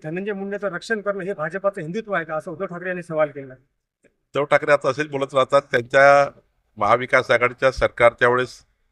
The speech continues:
Speaker 2: एक हजार बाबी आमच्याकडे आहेत, पण आता आरोप प्रत्यारोपाचे दिवस नाही.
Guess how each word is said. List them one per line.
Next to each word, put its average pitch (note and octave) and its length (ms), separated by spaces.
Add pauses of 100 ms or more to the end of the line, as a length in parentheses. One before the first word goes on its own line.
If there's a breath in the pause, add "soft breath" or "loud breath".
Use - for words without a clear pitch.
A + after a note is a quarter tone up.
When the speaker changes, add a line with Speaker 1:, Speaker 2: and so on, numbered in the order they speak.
(160)
Speaker 2:
एक B2 220
हजार B2 200
बाबी A#2+ 260
आमच्याकडे A#2+ 420
आहेत, A#2 160 (600)
पण C#3 80
आता D#3 420 (420)
आरोप D3+ 340
प्रत्यारोपाचे D3 640
दिवस B2+ 320
नाही. G#2+ 260